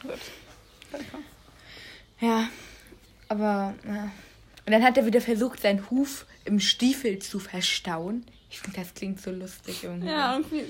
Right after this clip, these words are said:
Speaker 1: klingt das seltsam.
Speaker 2: Ja. Und Grover war
Speaker 1: Und
Speaker 2: jetzt
Speaker 1: da fand Percy dann immerhin, dass das endlich geklärt war.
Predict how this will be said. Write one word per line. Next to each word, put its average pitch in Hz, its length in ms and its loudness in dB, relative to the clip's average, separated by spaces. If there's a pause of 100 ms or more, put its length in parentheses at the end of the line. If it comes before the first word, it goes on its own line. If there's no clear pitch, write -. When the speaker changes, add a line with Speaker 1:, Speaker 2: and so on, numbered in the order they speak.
Speaker 1:
klingt 302 220 -6
das 294 120 -2
seltsam. 294 540 0 (1800)
Speaker 2:
Ja. 190 300 -2 (480)
Und 202 340 2
Grover 208 340 4
war 277 120 8
Speaker 1:
Und 277 60 8
Speaker 2:
jetzt 294 220 10
Speaker 1:
da 277 180 10
fand 277 340 6
Percy 294 400 2
dann 262 260 4
immerhin, 269 400 4
dass 247 320 2
das 269 280 10
endlich 294 340 6
geklärt 240 520 2
war. 359 220 2